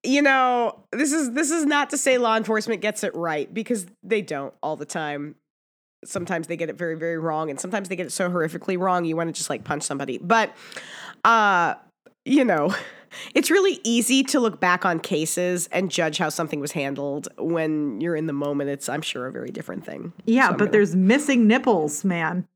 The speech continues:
Speaker 1: No, uh, the missing nipples are kind of a dead giveaway that they're probably connected. Just saying.
Speaker 2: Is he making a belt, is my question.
Speaker 1: Oh, you know, I don't know if they ever searched for a nipple belt.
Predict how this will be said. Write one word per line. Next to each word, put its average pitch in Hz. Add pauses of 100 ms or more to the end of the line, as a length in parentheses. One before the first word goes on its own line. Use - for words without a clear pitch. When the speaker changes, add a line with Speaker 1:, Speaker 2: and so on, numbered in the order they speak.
(600)
Speaker 1:
No, 294
uh, 277
the 294
missing 330
nipples 254
are 254
kind 220
of 202
a -
dead 208
giveaway 208
that 196
they're 180
probably 156
connected. 180 (760)
Just -
saying. - (440)
Speaker 2:
Is 190
he 202
making 185
a 165
belt, 156 (220)
is 147
my 147
question. - (360)
Speaker 1:
Oh, 175 (240)
you 180
know, 175
I 170
don't 165
know 247
if 247
they 175
ever 170
searched -
for 180
a 185
nipple 185
belt. -